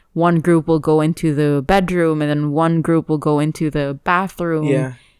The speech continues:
Speaker 1: And then they specifically, like, put couples who are not together somewhere else, and people who come new specifically choose something else. So for those who are not watching Too, Too Hot to Handle, it's basically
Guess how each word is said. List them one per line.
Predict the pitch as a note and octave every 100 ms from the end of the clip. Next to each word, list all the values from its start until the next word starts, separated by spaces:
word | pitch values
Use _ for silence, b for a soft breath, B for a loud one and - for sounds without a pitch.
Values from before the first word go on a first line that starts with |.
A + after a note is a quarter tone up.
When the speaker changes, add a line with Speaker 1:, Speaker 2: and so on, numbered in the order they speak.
| _ -
Speaker 1:
And | E3+ E3
then | E3+
they | D#3+ D#3+
specifically, | - E3+ F3+ D#3 E3 D#3+ D3+
like, | C#3+ C#3 - b b _
put | - E3 -
couples | D#3+ - D#3+
who | D#3+
are |
not | D#3 C#3 -
together | D3+ E3+ E3 E3
somewhere | D#3+ D#3 D3+ D3
else, | C#3+ C#3 C3+
and | C3 C3 C3+ C3+ _ _ _ _ _ -
people | G#3 - A3
who | A#3
come | G3+ A3+ G3+
new | G3 G3 G#3 G3 F#3+
specifically | F#3+ - G3 G3+ F#3 F#3 F#3 F3+
choose | - F#3 -
something | F3 E3+
else. | F3 F3
So | F3
for | F#3+
those | G3 G3 G#3
who | F#3
are |
not | E3 D#3+
watching | B2+ C#3+ D#3+ D3+
Too, | D3+ D3 B B _
Too | - F#3
Hot | D3+ D3+
to | E3+
Handle, | C#3+ D3 C#3+
it's | C#3 -
basically | E3 E3 E3 D3+ D3+ D3